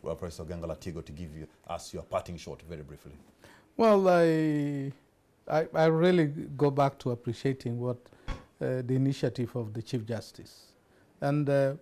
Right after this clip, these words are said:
Speaker 2: we can only encourage the judiciary, uh, because when they perform well, they strengthen our democracy, because the, our democracy is hinged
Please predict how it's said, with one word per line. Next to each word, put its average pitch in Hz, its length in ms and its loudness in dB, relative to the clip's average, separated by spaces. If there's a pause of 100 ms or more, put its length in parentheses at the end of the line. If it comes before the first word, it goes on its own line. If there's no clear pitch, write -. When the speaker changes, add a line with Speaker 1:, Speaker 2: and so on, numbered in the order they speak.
Speaker 2:
we 175 80 4
can 165 240 4
only 170 280 2
encourage 123 580 -2
the 117 100 -6
judiciary, 113 680 -8 (640)
uh, 123 500 -6 (100)
because 156 500 6 (260)
when 156 220 6
they 139 500 2 (640)
perform 156 400 4
well, 131 380 2 (520)
they 139 120 2
strengthen 143 500 0
our 127 160 2
democracy, 113 800 -8
because 135 400 -6
the, 131 140 -2 (240)
our 139 180 2
democracy 127 580 -4
is - 240 -12
hinged 147 460 -2